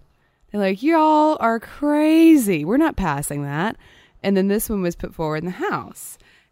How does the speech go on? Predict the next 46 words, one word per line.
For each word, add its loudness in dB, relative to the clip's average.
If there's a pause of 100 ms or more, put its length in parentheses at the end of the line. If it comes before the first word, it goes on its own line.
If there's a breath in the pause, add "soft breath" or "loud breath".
And -4
at -12
first, -8 (120)
it -10
was -4
not -2
going -4
through. -4 (100)
And -2
then -2
the -6
public -4
caught -4
wind -6
of -6
it, -2
and -4
they -2
were -2
like, -6 (560)
"Holy 0
shit, -6 (260)
what -4
are -2
you 2
thinking? 0
Of 2
course 2
we 4
have -2
to -4 (400)
ban 0
teaching -6
evolution, -6
you -6
crazy, -4
crazy 0
representatives." 0
So -2
they 2
rushed -2
and -6
passed -8
this -8
real -4
quick. -12